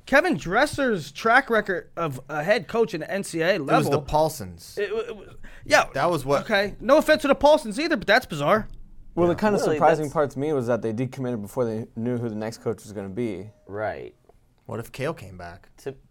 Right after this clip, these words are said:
Speaker 3: Well, I'm not, not Kale, but, I mean, you'd think you would at least see
Speaker 2: Well
Speaker 3: who was gonna come in and talk to the guy. Like,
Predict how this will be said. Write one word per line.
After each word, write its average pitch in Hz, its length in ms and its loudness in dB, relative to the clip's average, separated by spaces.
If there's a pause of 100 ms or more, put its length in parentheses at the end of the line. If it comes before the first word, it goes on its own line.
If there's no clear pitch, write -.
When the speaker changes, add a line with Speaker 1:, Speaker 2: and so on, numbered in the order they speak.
(100)
Speaker 3:
Well, 208 180 -2
I'm 220 140 0
not, - 260 -2
not 233 240 -2
Kale, 165 260 2
but, 151 220 2
I - 60 0
mean, 233 160 2
you'd 240 180 0
think 247 220 0
you 175 80 0
would 156 100 4
at 139 140 4
least 147 280 -2
see 147 60 0
Speaker 2:
Well 151 220 2
Speaker 3:
who 151 160 0
was 127 140 -2
gonna 143 180 -4
come 135 180 -6
in 135 120 0
and 113 100 -6
talk 131 280 2
to 156 120 -2
the 123 80 0
guy. 120 220 6
Like, 120 260 2